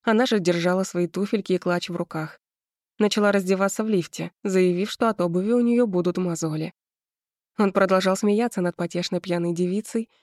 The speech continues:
и нёс её на руках. Лёгкая, как пушинка. «Как невеста»,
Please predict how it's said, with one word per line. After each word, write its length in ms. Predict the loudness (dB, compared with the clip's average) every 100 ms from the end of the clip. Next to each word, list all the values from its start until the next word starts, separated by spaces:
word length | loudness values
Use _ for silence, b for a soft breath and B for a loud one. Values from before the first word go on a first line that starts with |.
| _ 0
и 100 | 2
нёс 300 | 4 2 -2
её 180 | 0
на 160 | 0 -2
руках. 480 | -4 -6 -10 -10 -16 _ _ _ _ _ 2
Лёгкая, 560 | 2 2 -2 -8 -8 -4
как 200 | -4 -2
пушинка. 640 | -4 0 0 -2 -4 -8 _ _ _ _ _ _ _ _ -4
«Как 200 | -2 4
невеста», 600 | 4 6 2 0 -6